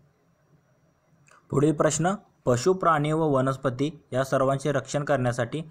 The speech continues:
संसदेने केव्हा वन्यजीव संरक्षण कायदा संमत केला होता? तर कधी? तर एकोणीसशे बहात्तरमध्ये वन्यजीव संरक्षण कायदा संमत केला होता. पुढील प्रश्न, सह्याद्रीच्या पूर्वेकडील प्रदेश काय म्हणून ओळखला जातो? तर त्याला आपण काय म्हणतो?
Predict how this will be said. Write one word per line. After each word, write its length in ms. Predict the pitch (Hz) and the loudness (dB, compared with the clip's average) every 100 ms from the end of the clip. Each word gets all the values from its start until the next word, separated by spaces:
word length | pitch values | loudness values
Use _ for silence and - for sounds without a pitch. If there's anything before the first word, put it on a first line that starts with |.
| - _ - | -20 _ -2
संसदेने 520 | 135 123 143 147 156 | 0 2 0 -2 -4
केव्हा 340 | 151 143 131 143 | -4 -2 0 0
वन्यजीव 460 | 139 127 120 135 | 0 0 0 0
संरक्षण 440 | 127 117 110 139 151 | 0 0 -2 -4 -2
कायदा 280 | 156 131 | 0 0
संमत 340 | 113 120 110 95 | 0 -2 -2 -2
केला 160 | - | -4
होता? 240 | 95 101 110 | -8 -6 -6
तर 40 | |
कधी? 300 | 110 120 151 | -2 0 0
तर 160 | 160 156 | -2 -4
एकोणीसशे 420 | 120 123 120 151 | -4 -4 -4 -4
बहात्तरमध्ये 640 | 127 117 - 120 123 135 | -2 -2 -4 -6 -4 -2
वन्यजीव 440 | 127 120 120 120 127 | 0 0 -2 -2 -2
संरक्षण 460 | 123 113 110 120 | -2 -2 -4 -6
कायदा 280 | 120 113 131 | -4 -4 -4
संमत 300 | - 117 110 - | -6 -4 -4 -4
केला 200 | 160 131 | -4 -2
होता. 320 | 92 - - - _ - - - - | -2 -6 -14 -16 _ -20 -20 -18 -4
पुढील 180 | 127 156 | 0 2
प्रश्न, 380 | 160 156 185 214 - _ _ _ - | 0 -2 -2 -2 -6 _ _ _ -2
सह्याद्रीच्या 640 | 139 135 160 165 156 151 123 - | 0 2 0 0 0 -2 -2 -4
पूर्वेकडील 580 | 135 135 147 151 151 160 | 0 2 2 0 0 0
प्रदेश 420 | 156 127 127 120 | -2 0 0 -2
काय 240 | - 135 143 | 0 0 2
म्हणून 260 | 143 - | 0 -2
ओळखला 360 | 165 135 107 104 | 0 0 0 0
जातो? 300 | 101 - 98 | -2 -4 -8
तर 80 | 113 | -8
त्याला 220 | 117 123 | -4 0
आपण 200 | 127 135 | 0 -2
काय 200 | 143 147 | -2 -2
म्हणतो? 460 | 151 143 143 170 | 0 -4 -2 -4